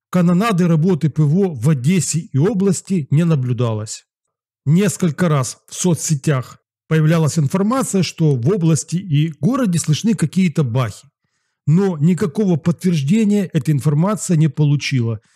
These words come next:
И это всего лишь были какие-то слухи. Но сегодня в Одессе во время сигнала воздушной тревоги можно было услышать гул самолетов.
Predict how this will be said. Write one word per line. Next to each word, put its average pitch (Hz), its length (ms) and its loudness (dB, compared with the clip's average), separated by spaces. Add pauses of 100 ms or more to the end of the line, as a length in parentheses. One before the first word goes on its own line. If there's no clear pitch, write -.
(140)
И 165 60 0
это 170 160 0
всего 190 320 -2
лишь 202 160 2
были 175 240 0
какие-то 165 460 -2
слухи. 135 480 -4 (500)
Но 196 220 2
сегодня 180 800 0 (760)
в 131 120 0
Одессе 170 420 0
во 143 120 2
время 160 360 2
сигнала 156 440 0
воздушной 147 460 2
тревоги 185 540 -2 (420)
можно 190 380 2
было 175 240 2
услышать 175 480 0
гул 175 320 2
самолетов. 156 800 0